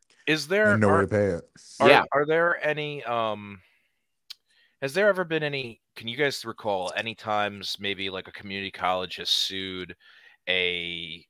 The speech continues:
Speaker 1: you know, f-, a four-year college or a higher ed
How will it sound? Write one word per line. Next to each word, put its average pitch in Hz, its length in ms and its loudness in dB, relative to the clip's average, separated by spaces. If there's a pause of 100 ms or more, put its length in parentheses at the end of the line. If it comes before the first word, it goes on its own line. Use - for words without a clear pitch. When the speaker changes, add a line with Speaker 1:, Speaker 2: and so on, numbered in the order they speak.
(260)
Speaker 1:
you 92 120 -16
know, 87 140 -6
f-, - 220 -18 (160)
a 90 160 -6
four-year 98 480 -4
college 87 880 -4 (260)
or 90 100 0
a 92 60 0
higher 95 400 4
ed 90 280 -4